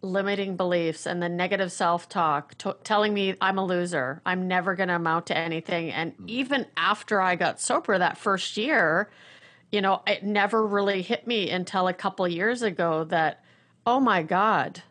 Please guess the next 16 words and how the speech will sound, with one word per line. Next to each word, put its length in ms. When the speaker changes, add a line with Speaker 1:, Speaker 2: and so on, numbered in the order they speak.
Speaker 1:
I 420
am 160
capable 600
of 160
so 400
much 320
more 240
than 160
I 80
could 180
have 220
ever 240
imagined. 540
And 100
I 120
just, 420